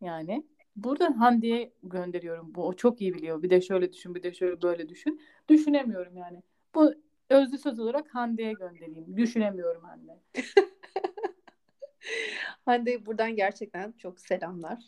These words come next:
Speaker 2: Seviyoruz onu. <laughs> Ama Aylin bazen sinirleniyormuş
Speaker 1: Ben
Speaker 2: demek ki.
Speaker 1: Hande ile bu arada aramız çok bozuk. Hiç iyi değil. Bilmiyorum nereye gidecek, bakalım.
Speaker 2: Eyvah, tamam.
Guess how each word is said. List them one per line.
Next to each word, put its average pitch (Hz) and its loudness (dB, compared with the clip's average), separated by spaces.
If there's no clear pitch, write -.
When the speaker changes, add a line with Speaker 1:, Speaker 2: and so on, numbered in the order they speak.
Speaker 2:
Seviyoruz 190 -4
onu. 180 -8
<laughs> - -4
Ama 285 4
Aylin 254 0
bazen 220 -6
sinirleniyormuş 240 -8
Speaker 1:
Ben 214 8
Speaker 2:
demek 214 0
ki. 285 -2
Speaker 1:
Hande 214 2
ile 254 0
bu 233 -2
arada 226 0
aramız 202 -6
çok 226 -4
bozuk. 190 -8
Hiç 214 -6
iyi 185 -10
değil. 180 -8
Bilmiyorum 202 0
nereye 190 0
gidecek, 175 -8
bakalım. 185 -4
Speaker 2:
Eyvah, 202 -4
tamam. 196 -4